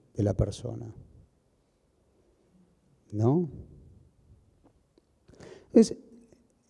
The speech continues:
la, la filosofía del derecho está separada, y ahora vamos a entrar un poquito en la,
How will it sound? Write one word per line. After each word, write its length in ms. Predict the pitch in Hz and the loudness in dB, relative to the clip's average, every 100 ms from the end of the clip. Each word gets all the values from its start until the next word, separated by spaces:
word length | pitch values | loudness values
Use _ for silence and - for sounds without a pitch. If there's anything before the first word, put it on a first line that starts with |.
| - | -6
la, 240 | 233 170 - | 2 4 10
la 180 | 165 | 10
filosofía 480 | 165 165 170 170 208 | 12 8 6 6 8
del 100 | 226 | 10
derecho 500 | 196 202 180 - 196 | 10 8 6 4 4
está 520 | 156 131 147 147 151 156 151 | 4 4 8 8 6 -2 -10
separada, 580 | - 120 107 120 139 147 | -2 2 4 6 8 8
y 120 | 120 | 6
ahora 160 | 110 | 6
vamos 340 | 110 113 113 - | 6 6 2 -2
a 240 | 101 101 113 110 | -4 -4 -8 -10
entrar 340 | 107 - 113 | -10 2 2
un 120 | 110 107 | 4 0
poquito 480 | 104 - 110 113 | -6 -6 -2 0
en 120 | 104 95 | 2 2
la, 220 | 101 | 0